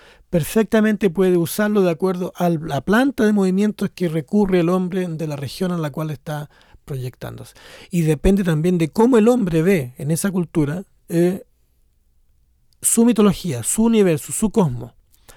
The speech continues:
Y a partir de esos elementos, que es el camino mucho más difícil para analizar y para poder instaurar y para hacer una coreografía, se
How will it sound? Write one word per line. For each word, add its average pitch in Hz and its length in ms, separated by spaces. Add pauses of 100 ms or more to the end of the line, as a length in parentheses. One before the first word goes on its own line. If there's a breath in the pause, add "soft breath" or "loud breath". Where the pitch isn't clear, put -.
(260 soft breath)
Y 170 80
a 160 60
partir 190 320
de 196 140
esos 240 200
elementos, 170 460
que 147 80
es 143 80
el 135 80
camino 139 300
mucho 233 280
más 202 160
difícil 180 380
para 165 160
analizar 147 380
y 165 40
para 156 220
poder 147 300 (400 loud breath)
instaurar 151 640
y 143 160
para 131 220
hacer 196 200
una 202 260
coreografía, 165 680 (720 soft breath)
se - 400